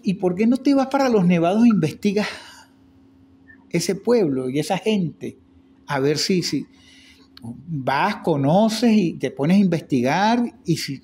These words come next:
y si sirve la investigación, haces la película, y si no sirve, no importa, no, no, no, no, no te hagas, no te des mal por eso, pues después te vas para otro, buscas otra cosa". Y yo lo escuché y, por supuesto,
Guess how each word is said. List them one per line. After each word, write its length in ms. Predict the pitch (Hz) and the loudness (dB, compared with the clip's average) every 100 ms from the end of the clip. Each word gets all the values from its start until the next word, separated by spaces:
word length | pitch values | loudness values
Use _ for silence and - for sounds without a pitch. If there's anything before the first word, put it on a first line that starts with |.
| _ | _
y 140 | 175 139 | -8 -8
si 140 | - | -8
sirve 640 | - 170 226 285 349 349 311 | -4 0 2 0 -2 -4 0
la 80 | 233 | 0
investigación, 760 | 196 175 180 160 - 208 247 349 | 0 0 0 -2 0 0 0 -2
haces 180 | 240 233 | -4 -2
la 160 | 180 | -2
película, 640 | 180 180 277 285 233 185 - - - | -2 2 2 2 0 0 -4 -10 -2
y 100 | 170 | -2
si 100 | 160 | 0
no 120 | 180 | -2
sirve, 280 | 262 254 247 | 0 0 2
no 100 | 262 | 2
importa, 540 | 240 233 277 - - | 2 0 -2 -2 -4
no, 180 | 175 165 185 | -4 -4 -4
no, 220 | 185 - | -2 -2
no, 320 | - 196 180 | -2 -4 -6
no, 180 | - - - - - - _ - _ _ - | -8 -12 -18 -20 -20 -20 _ -20 _ _ -6
no 160 | 165 | -4
te 160 | 170 214 | 0 0
hagas, 320 | 208 220 214 208 185 185 | 2 2 0 -2 -6 -8
no 120 | 170 | -8
te 120 | - 202 | -4 -2
des 140 | 202 | 0
mal 420 | 208 202 220 214 | 0 0 0 0
por 160 | 208 214 | 0 2
eso, 320 | 254 247 175 | 2 0 -4
pues 160 | 156 147 | -2 -2
después 260 | 147 175 | 0 -2
te 80 | 226 | 0
vas 100 | 208 | -2
para 160 | 214 208 | 0 -2
otro, 220 | 202 214 - - - | -2 -4 -6 -10 -2
buscas 340 | 156 - 202 | -2 0 0
otra 280 | 214 214 202 | 0 -2 -4
cosa". 420 | 254 240 - 143 - - _ _ _ _ _ _ _ _ - | -4 -6 -10 -18 -20 -20 _ _ _ _ _ _ _ _ 0
Y 240 | 240 240 | 2 2
yo 120 | 185 | 0
lo 80 | 196 | 0
escuché 640 | 196 202 247 240 226 247 311 | 0 0 0 2 0 2 4
y, 140 | 302 | 2
por 260 | - 151 135 | 2 -4 -2
supuesto, 640 | 143 - 120 - 254 | -4 -4 -6 -6 -8